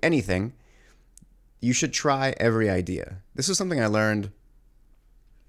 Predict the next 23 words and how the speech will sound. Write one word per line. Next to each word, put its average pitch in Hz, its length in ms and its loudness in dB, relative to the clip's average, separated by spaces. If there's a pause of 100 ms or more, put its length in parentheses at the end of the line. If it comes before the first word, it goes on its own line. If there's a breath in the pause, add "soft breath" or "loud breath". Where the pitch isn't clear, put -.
(360)
you 98 120 -6
know, 82 140 -4
in 82 100 -4
my 82 120 -4
teens, 107 580 -2 (400 soft breath)
being 92 200 0
in 87 140 -2
bands 90 560 -2
where, 87 400 0 (1900 soft breath)
you 101 80 -2
know, 98 160 0 (540 loud breath)
<sighs> - 540 -20
normally, 113 720 0 (120)
especially 123 280 0
when 101 120 0
you're 92 100 2
younger, 92 360 2
you're 90 220 2
really 101 260 2
married 92 360 2
to 98 100 -4
your 90 100 2
ideas. 92 540 0